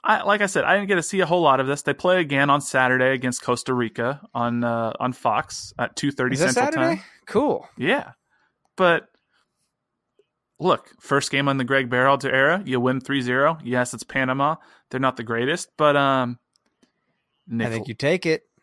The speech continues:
Speaker 1: Yeah. Nick Lima looked good. These other guys look good.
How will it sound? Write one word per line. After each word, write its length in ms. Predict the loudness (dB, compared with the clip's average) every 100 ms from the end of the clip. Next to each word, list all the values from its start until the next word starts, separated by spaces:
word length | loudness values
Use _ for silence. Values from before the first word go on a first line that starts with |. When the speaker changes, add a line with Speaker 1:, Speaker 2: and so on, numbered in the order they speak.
| _ _
Speaker 1:
Yeah. 340 | -12 -10 -10 -12 -16 _ _ -8
Nick 280 | -8 -6
Lima 260 | -6 -4 -2
looked 320 | -4 -6 -6
good. 520 | -4 -2 0 -2 -4 -8 -20 -20 _ _ _ _ -16
These 160 | -6
other 160 | -4 -2
guys 260 | 0 -2 -2
look 180 | -6
good. 380 | -4 -2 -2 -4